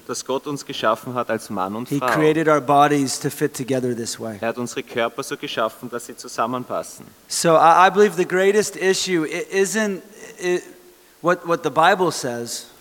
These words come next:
Speaker 1: So ich glaub, dass, äh, der größte Issue da, oder die Sache dran ist nicht, was die Bibel sagt.
Speaker 2: Because God is very clear on this in the Bible.
Speaker 1: Denn Gott ist da sehr klar in der Bibel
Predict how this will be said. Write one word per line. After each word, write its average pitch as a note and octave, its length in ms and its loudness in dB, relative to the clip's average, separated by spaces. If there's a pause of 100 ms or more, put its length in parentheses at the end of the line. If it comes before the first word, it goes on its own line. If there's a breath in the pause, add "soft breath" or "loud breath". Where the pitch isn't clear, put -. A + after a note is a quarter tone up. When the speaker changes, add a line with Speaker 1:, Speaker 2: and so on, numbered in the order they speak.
(240)
Speaker 1:
So B2+ 60 -12
ich A#2+ 80 -10
glaub, B2+ 220 0
dass, - 240 -10
äh, B2+ 180 -4
der A#2+ 120 -4
größte C3+ 680 -2 (800)
Issue D3+ 240 -4
da, C#3 100 0
oder A2+ 280 0
die A#2+ 140 -10
Sache C3 320 -2
dran B2 240 -4
ist A#2+ 120 -10
nicht, C#3 160 -10
was B2 100 -12
die A#2 100 -16
Bibel D3 320 -6
sagt. G#2+ 460 -4 (200)
Speaker 2:
Because D3 340 -2
God F3+ 260 6
is D#3+ 160 2
very E3+ 380 6
clear F3 420 -2
on D3+ 160 4
this - 400 -2
in D3+ 140 -2
the C#3 60 2
Bible. B2+ 420 0 (260)
Speaker 1:
Denn B2 200 -2
Gott C3 200 -2
ist C#3 160 -10
da C3+ 60 -4
sehr C3+ 280 0
klar C3+ 440 0
in G#2+ 100 -4
der G2 80 -4
Bibel F2+ 300 -12